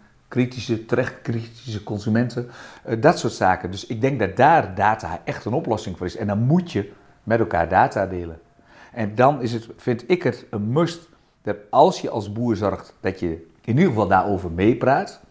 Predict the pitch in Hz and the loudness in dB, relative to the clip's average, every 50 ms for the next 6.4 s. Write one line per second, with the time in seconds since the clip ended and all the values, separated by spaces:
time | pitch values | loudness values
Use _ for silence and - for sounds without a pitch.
0 | _ _ _ - - - - - - _ - 98 101 - - - - 185 185 151 | _ _ _ -20 -20 -20 -20 -20 -16 _ -6 -6 -6 -6 -2 4 6 6 6 6
1 | 123 117 - 123 107 101 107 104 110 131 127 120 107 107 - - 127 135 - 120 | 4 4 4 2 2 4 6 6 6 6 4 2 0 0 2 4 4 4 4 2
2 | 104 95 - 113 104 110 151 156 - - 127 151 135 98 92 - 95 98 95 92 | -2 -4 -4 -4 -2 -2 -2 -2 -4 -8 -10 -8 -8 -6 -2 0 0 0 0 -4
3 | - - - 92 98 117 123 - - - 101 92 92 104 117 139 160 147 120 113 | -4 -2 -2 0 0 -2 -4 -8 -10 -8 -6 -4 0 4 4 4 4 4 0 -2
4 | 101 98 - 92 85 87 92 113 127 - - - - - _ _ - 98 117 113 | -8 -8 -6 -2 0 0 0 -2 -4 -8 -14 -20 -20 -20 _ _ -4 -4 -2 0
5 | - 117 107 107 107 113 117 117 117 113 - - 110 113 127 160 143 117 98 87 | 0 -2 -2 0 2 2 4 4 4 2 2 0 0 0 0 0 -2 -4 -4 -6
6 | 82 - 82 80 80 76 71 | -4 -6 -6 -6 -8 -10 -12